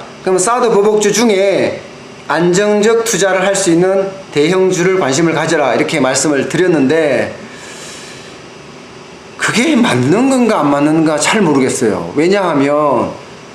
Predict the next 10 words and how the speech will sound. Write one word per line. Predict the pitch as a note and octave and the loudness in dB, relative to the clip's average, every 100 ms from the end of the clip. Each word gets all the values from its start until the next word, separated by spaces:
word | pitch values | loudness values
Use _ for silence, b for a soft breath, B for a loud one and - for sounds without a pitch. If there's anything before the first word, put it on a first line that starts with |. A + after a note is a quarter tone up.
| - - - - - - | -20 -20 -20 -20 -20 -8
북한과 | B3+ E4+ C#4 C4 | -2 0 2 2
미국이 | C4+ C4+ A#3 | 2 2 2
지금 | - A3+ A3+ F#3 - | 0 0 2 2 2
막 | G3+ G#3 G#3+ | 0 0 0
달리고 | C4 C4+ A3+ | 0 2 2
있잖아요. | A#3 A3+ F3 C3+ A2 F2 - | 2 2 2 0 0 -4 -6
자칫 | F#3+ - | -6 -2
잘못하면 | C4+ C4 A#3+ F#3 | 0 0 0 0
전쟁까지 | F#3 G#3+ A#3 A3+ - F3 | 0 2 2 2 0 -2
가는 | D3 D#3 B2+ | -2 0 0